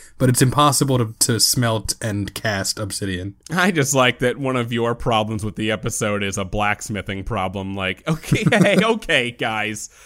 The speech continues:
Speaker 2: this is one step too far. After that, Tormund, Beric, and Ed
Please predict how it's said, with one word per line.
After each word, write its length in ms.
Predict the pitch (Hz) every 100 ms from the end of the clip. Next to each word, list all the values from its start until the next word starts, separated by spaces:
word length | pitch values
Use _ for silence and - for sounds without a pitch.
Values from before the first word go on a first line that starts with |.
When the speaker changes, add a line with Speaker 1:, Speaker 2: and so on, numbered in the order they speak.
| -
Speaker 2:
this 280 | - 226 -
is 180 | 127 98
one 360 | 110 123 110
step 640 | 98 - - 151 110 - -
too 320 | - 160 160
far. 800 | - - 151 143 139 123 127 117 _ - - - - - 190 - -
After 280 | 135 139 151
that, 320 | 139 135 139
Tormund, 520 | - 139 131 131 127
Beric, 400 | 110 113 120 123
and 160 | 120 104 -
Ed 340 | 120 120 117